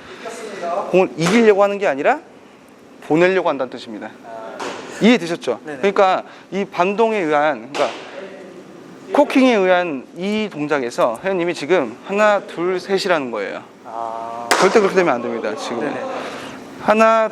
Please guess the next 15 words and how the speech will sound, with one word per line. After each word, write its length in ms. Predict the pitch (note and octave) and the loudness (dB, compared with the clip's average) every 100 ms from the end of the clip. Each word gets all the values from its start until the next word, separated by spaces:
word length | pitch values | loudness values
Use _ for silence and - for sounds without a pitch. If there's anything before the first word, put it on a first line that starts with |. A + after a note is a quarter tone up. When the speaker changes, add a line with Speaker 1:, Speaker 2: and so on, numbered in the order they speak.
| A3 | 0
Speaker 1:
둘이 220 | E3+ F3 | 2 4
되셔야 320 | C#3 B2+ A#2 | 4 2 -2
돼요. 120 | G2+ | -2
그러니까 220 | A#2+ D3 D3 | -4 0 2
이 340 | F3+ A#3 G3+ - | 2 2 0 -2
동-, 240 | E3 D#3 | -2 4
얘가 400 | D#3 A3 A#3+ A#3+ | 6 6 6 2
빨리 260 | - C#4 B3+ | 2 0 2
와야 380 | A#2 C3+ G3+ | 0 2 2
돼요. 280 | F3 A#2 A2+ A#2+ | 0 -8 -14 -2
안 200 | C3+ A3 | 0 2
와요, 280 | D#3 B2 | 0 -2
근데. 200 | A#2+ - - - - - - - - - - - - - A2+ | -12 -16 -20 -20 -20 -20 -20 -20 -20 -20 -20 -20 -20 -18 -4
안 160 | A2+ E3 | 2 4
오고 280 | F3 G3+ | 6 4